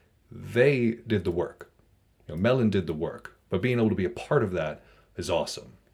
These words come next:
And so in terms of being a fighter, he's very young, but he's been able to accrue a lot of experience very quickly, and he can match with the best of us. I'm, I'm eager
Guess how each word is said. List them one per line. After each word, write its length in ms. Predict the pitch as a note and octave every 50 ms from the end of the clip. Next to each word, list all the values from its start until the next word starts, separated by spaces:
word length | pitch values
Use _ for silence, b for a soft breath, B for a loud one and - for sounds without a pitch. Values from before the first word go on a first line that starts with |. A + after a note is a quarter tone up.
| _ _ _ _ _ _ _ _ _ _ _ _ _ _ _ - -
And 140 | B2 A#2
so 160 | - - B2+ A#2+
in 120 | A2 G#2
terms 300 | - - E3 F3 D#3+ C3+
of 120 | A#2 G#2
being 220 | G#2 B2 A#2+ G#2+ F2+
a 40 | E2
fighter, 540 | - - A2+ A2+ A2 F#2 D#2+ - - - - b b b b b b b b b b
he's 260 | b - G3 F#3+ B2
very 400 | G2 E2+ D#2+ F#2+ G#2 G#2 G2 F2+
young, 380 | E2+ D#2 D2+ C#2+ - - - - - _ _ _ _ _ - - _ _ _ _ _ _ _ _ _ _ _
but 140 | - G2 F#2+
he's 160 | C3+ C#3+ A#2+
been 180 | - B2+ A2+
able 220 | A2 G#2+ G2 G2 F#2+
to 220 | - - G#2+ F#2+
accrue 500 | E2+ D#2+ - - - - - C#3+ C#3+ A#2+
a 40 | G2+
lot 200 | F2+ F2 F#2 F#2
of 80 | F2 F2+
experience 480 | F2 - - - F#2 E2+ D#2+ D#2 -
very 340 | - F#2+ F#2+ B2+ C3 C3 A2+
quickly, 520 | A2+ - F#2+ E2+ - - F2 D#2 E2 D#2+ - B B B B B B
and 340 | - F#2+ F#2 F2+ F2+ F2+ -
he 140 | - - D#3+
can 180 | - B2 A2
match 260 | G2+ G2 G2 G2+ - -
with 100 | G2+ -
the 80 | G2+
best 260 | - - - - -
of 80 | - -
us. 180 | - - - -
I'm, 220 | - G#2+ A2+ G#2+ -
I'm 200 | - G#2 A2 A2+
eager 500 | A2+ A#2+ D3+ C#3+ - G#2 F2+ E2+ F2 -